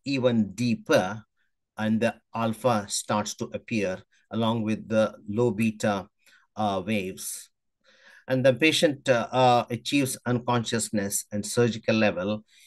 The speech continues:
you get slow, uh, beta as well as alpha oscillations. So alpha meant, as you, as we were talking about, uh, per, uh, second, about eight to twelve, um, uh, waves.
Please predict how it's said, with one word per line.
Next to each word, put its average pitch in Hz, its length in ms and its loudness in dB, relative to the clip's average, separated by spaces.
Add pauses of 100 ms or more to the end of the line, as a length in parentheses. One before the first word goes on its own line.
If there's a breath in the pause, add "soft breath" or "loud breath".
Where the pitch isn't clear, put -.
(100 soft breath)
you 107 180 2
get 110 280 0
slow, 135 880 4 (360 soft breath)
uh, 107 140 -2
beta 117 640 4
as 117 180 -2
well 117 140 4
as 110 180 2 (160)
alpha 127 300 4
oscillations. - 920 -4 (360 loud breath)
So 131 240 6
alpha 143 300 6
meant, 135 400 4
as 127 340 -2
you, 135 80 6
as 120 220 2
we 123 80 2
were 117 120 4
talking 127 340 4
about, 120 380 4 (380 soft breath)
uh, 120 200 2 (140)
per, 135 340 2 (100)
uh, 120 140 0
second, 135 520 2
about 110 340 2 (100)
eight 113 160 -4
to 113 100 -6
twelve, 139 560 2 (440 loud breath)
um, 127 760 2 (140)
uh, 120 600 0 (560)
waves. 143 760 0